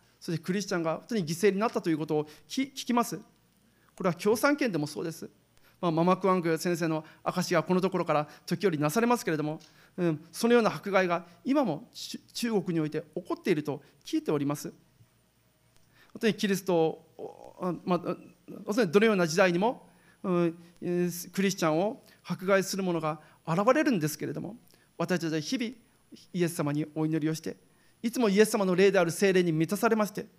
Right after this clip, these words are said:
聖書の御言葉を読んで、私たちは本当に信仰を強められまして、どんなことがあっても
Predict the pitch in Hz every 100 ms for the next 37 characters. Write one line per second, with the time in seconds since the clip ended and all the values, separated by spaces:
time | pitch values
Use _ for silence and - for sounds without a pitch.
0 | _ _ _ - - 214 220 185 185 190
1 | 190 190 180 185 160 - 208 214 220 202
2 | - 302 262 226 214 208 - 202 185 170
3 | 165 165 160 - - - _ - 190 185
4 | 165 175 156 - - 247 - 233 294